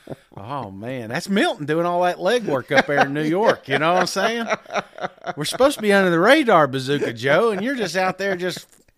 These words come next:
knocking people over with football. So I, I, I think, I think this is exciting for,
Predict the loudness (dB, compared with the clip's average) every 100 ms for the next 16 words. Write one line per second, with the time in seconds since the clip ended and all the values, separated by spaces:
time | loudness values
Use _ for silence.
0 | -20 -4 0 0 -2 -4 -4 -2 2 2
1 | 2 0 -2 -4 _ _ -8 -4 -2 -2
2 | -4 -2 0 2 2 2 2 2 0 -2
3 | -2 -2 -6 -8 -20 -20 -20 0 4 4
4 | 2 -4 -4 -4 -8 -8 -4 0 2 2
5 | -2 -6 -8